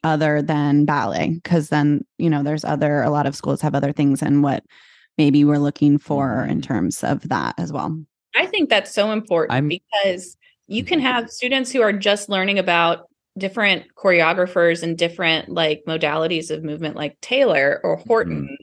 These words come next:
Speaker 3: or,
Speaker 1: Mm-hmm.
Speaker 3: you know, Graham. And I remember being introduced to those in my first summer programs. I think for listeners who did not go through this pipeline, these are, like,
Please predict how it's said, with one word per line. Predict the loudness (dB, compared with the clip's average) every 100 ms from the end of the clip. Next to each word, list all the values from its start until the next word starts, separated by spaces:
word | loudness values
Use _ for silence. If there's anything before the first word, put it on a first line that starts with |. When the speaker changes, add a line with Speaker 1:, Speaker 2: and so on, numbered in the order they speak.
| _
Speaker 3:
or, | -4 -2 -2 -4 -4 0
Speaker 1:
Mm-hmm. | 0 2 0 -2 -6 -10
Speaker 3:
you | -8
know, | -8 -10 _
Graham. | 0 2 4 2 0 -4 -10 -2
And | 2
I |
remember | 2 2 2 4 2
being | 2 0 0
introduced | -2 -4 -4 -2 -4 -4 -6
to | -2
those | 2 2 0
in | -2
my | -2 -4
first | -2 -2 -2
summer | -4 -2 -2
programs. | -2 -4 -4 -8 -2
I | 0
think | -2
for | 0 2
listeners | 2 0 -2 -2 -4
who | -4
did | -4
not | 0 0 2
go | 2 2
through | 0 0 2 0
this | -2 -4 -4
pipeline, | 0 0 2 0 0 0
these | -2 0
are, | 2
like, | 2 0 -2